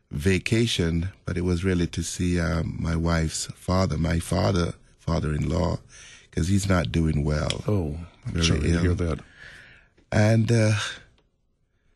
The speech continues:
Speaker 1: um, my wife's brother, he brought these flowers, um, to the house. And I'm like, "What are these flowers for?" Only to find out that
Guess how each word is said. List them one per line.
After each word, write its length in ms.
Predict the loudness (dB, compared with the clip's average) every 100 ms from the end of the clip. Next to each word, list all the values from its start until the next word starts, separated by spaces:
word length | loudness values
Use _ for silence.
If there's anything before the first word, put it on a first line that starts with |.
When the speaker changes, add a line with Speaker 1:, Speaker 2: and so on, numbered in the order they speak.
| _ _ -6
Speaker 1:
um, 680 | -2 0 2 0 0 -4 -12 _ _ _ _ _ _ _ _ _ -2
my 140 | 0
wife's 400 | 2 2 2 0
brother, 680 | -4 0 2 2 2 0 -4 -10 _ _ _ _ _ _ _ _ _
he 160 | -4 -2
brought 380 | 2 0 0 0
these 340 | 0 0 -2 -10
flowers, 960 | -10 0 2 2 2 2 0 -4 -8 -14 -16 -8
um, 500 | -4 -2 -2 -2 -6 -14 _ _ _ _
to 80 | -2
the 120 | 0
house. 640 | 2 2 0 -2 -6 -10 -14 _ _ _ _ _ _ _ _ -8
And 400 | -4 -2 0 -2
I'm 60 | -4
like, 80 | -6 -10 -2
"What 160 | 2 4
are 20 |
these 200 | 2 0
flowers 480 | 0 2 2 0 -4
for?" 520 | -4 -2 0 -2 -8 -18 _ _ _ _ _ _ 2
Only 200 | 2 2
to 100 | 0
find 360 | 0 2 4
out 240 | 2 0 0
that 400 | 0 -2 -6